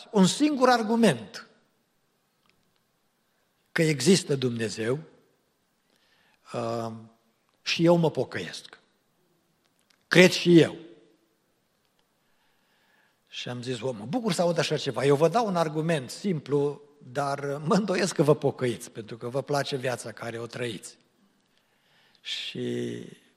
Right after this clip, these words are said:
mi-a zis: "Păi, vă ascult, spuneți-mi argumentul, domnule profesor." Am zis, uh, către dânsul, a, citea ziarul, avea un ziar în mână, e Scânteia, știți dumneavoastră, ți-,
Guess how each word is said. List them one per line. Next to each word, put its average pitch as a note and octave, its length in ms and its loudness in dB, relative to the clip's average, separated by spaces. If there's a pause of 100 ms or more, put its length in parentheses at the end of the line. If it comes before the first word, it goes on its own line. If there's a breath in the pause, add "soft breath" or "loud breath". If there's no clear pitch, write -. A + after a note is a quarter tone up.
(160)
mi-a C#3 200 -6
zis: B2+ 220 -8
"Păi, E3 240 0
vă D#3+ 120 4
ascult, - 420 -2
spuneți-mi E3+ 540 -2
argumentul, D#3 540 -2
domnule A#2+ 380 -6
profesor." - 540 -12 (1900 loud breath)
Am C3 80 -8
zis, C3 460 -4
uh, B2+ 480 -2 (480)
către B2+ 300 -4
dânsul, B2+ 480 0
a, - 80 -8
citea C#3+ 500 2
ziarul, A#2+ 400 0
avea D3 200 6
un D3+ 100 4
ziar C#3 300 4
în C3 160 -2
mână, G2 300 -4
e G2+ 180 -14
Scânteia, C3+ 720 0
știți B2+ 240 -8
dumneavoastră, A#2 320 -12
ți-, B2 300 -12